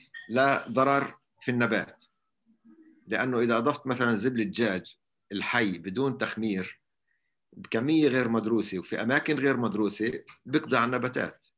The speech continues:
بحرقها باختصار. آه، في الزيتون مثلًا، أنا، أنا عندي زراعة خضروات وعندي زراعة زيتون،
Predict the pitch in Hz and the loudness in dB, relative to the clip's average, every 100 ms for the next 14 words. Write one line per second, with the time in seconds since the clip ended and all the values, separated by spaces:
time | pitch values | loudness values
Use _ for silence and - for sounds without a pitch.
0 | _ - - 139 - - _ _ _ - | _ -8 -2 -2 -4 -16 _ _ _ -16
1 | 107 - - 82 - - _ _ _ _ | -14 -12 -12 -12 -16 -20 _ _ _ _
2 | _ _ _ _ _ _ - - - _ | _ _ _ _ _ _ -20 -20 -20 _
3 | _ - - - - _ _ _ - 117 | _ -20 -20 -20 -20 _ _ _ -2 2
4 | 117 117 165 139 165 196 170 113 104 90 | 4 4 4 6 4 6 4 2 -2 -6
5 | 78 _ _ _ _ _ - 117 117 101 | -10 _ _ _ _ _ -4 -2 -2 -4
6 | - _ 110 113 120 120 117 120 110 104 | -16 _ -4 -2 0 0 0 2 2 0
7 | - 98 101 123 135 127 123 117 123 123 | -4 -4 -2 -2 -2 -4 -2 -2 0 0
8 | 113 98 92 78 | -2 -8 -12 -18